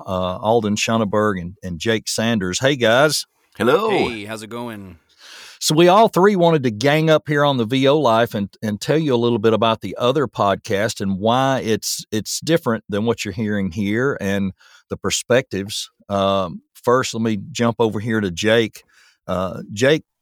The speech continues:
Speaker 1: talk a little bit about how you, how you got into V O and the path that you've been on so far, because it's totally different to what,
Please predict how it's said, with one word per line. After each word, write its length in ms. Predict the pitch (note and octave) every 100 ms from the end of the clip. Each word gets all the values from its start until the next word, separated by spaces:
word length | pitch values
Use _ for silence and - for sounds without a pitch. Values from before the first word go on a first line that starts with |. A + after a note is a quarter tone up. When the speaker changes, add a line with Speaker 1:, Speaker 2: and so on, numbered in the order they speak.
| _
Speaker 1:
talk 280 | - F#3 A#3+
a 60 | C4
little 280 | F3+ D#3 C3+
bit 320 | A#2+ C3 B2+
about 520 | G2+ G2 A2 G#2+ G#2+ - - - _ _
how 280 | - C3 A#2+
you, 280 | A2 C#3 D#3+
how 320 | - - - E3+
you 180 | F3+
got 180 | C#3+ B2+
into 200 | A#2+ G#2
V 280 | F#2 G#2+ G#2+
O 260 | G#2 G#2 G2+
and 180 | G2
the 60 | F#2
path 400 | - B2+ C3+ B2
that 180 | F#2+ -
you've 160 | C#3
been 100 | A#2
on 180 | G#2+ F#2+
so 220 | - G2
far, 300 | F#2 G2 G2
because 340 | G2 - G#2+ G2
it's 160 | D#2+
totally 380 | - C3 C#3+ C3+
different 400 | A2 A#2+ G2 -
to 60 | G#2
what, 200 | G2